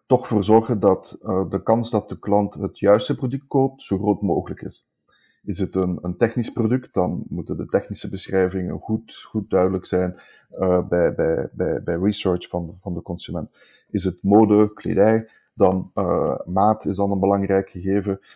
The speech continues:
Is het toch wel belangrijk dat, eh, heel specifieke gegevens van, van maten, eh, worden meegegeven en dat de klant, eh, vertrouwen heeft dat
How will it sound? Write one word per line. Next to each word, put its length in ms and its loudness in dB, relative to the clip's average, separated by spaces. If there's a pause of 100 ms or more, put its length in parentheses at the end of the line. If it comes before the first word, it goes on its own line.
(160)
Is 140 -6
het 80 -10
toch 160 0
wel 160 0
belangrijk 460 -4
dat, 260 -6
eh, 120 -6
heel 220 0
specifieke 680 -6
gegevens 500 -4
van, 240 -6
van 220 -10
maten, 540 -4 (300)
eh, 220 0
worden 440 -2
meegegeven 760 -4 (100)
en 140 -6
dat 160 -6
de 80 -12
klant, 440 -6 (420)
eh, 180 -6
vertrouwen 520 0
heeft 260 -4
dat 160 -6